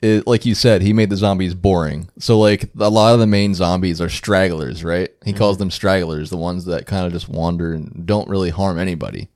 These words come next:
Speaker 2: The Skells are the bad guys.
Speaker 1: Yeah.
Speaker 2: Right, yeah.
Speaker 1: Right.
Speaker 2: So there's
Speaker 1: So,
Speaker 2: good
Speaker 1: like
Speaker 2: and bad zombies, which is okay.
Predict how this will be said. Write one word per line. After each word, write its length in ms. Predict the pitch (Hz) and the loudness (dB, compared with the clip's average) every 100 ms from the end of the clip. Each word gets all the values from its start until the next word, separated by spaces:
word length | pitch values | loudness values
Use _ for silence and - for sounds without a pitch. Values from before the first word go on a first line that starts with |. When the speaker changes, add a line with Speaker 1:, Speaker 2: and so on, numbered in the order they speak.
| - | -20
Speaker 2:
The 160 | 98 90 | -16 -12
Skells 480 | - 95 87 87 | -12 -10 -12 -12
are 60 | 90 | -14
the 80 | 85 | -12
bad 260 | 87 85 | -12 -12
guys. 440 | 90 85 87 - _ _ _ _ | -12 -14 -14 -18 _ _ _ _
Speaker 1:
Yeah. 360 | 120 117 82 52 | -2 0 0 -2
Speaker 2:
Right, 40 | 95 | -8
yeah. 200 | 85 80 - | -12 -14 -12
Speaker 1:
Right. 360 | 117 90 57 - _ _ | -4 -4 -4 -12 _ _
Speaker 2:
So 140 | - | -12
there's 100 | 90 | -8
Speaker 1:
So, 80 | 98 | -4
Speaker 2:
good 240 | 101 101 92 | 0 0 -2
Speaker 1:
like 40 | |
Speaker 2:
and 80 | 92 | -6
bad 260 | 87 85 | -6 -6
zombies, 420 | 85 87 85 90 92 | -8 -12 -10 -12 -12
which 160 | 92 | -14
is 180 | 101 - - | -14 -16 -14
okay. 280 | 127 - | -12 -12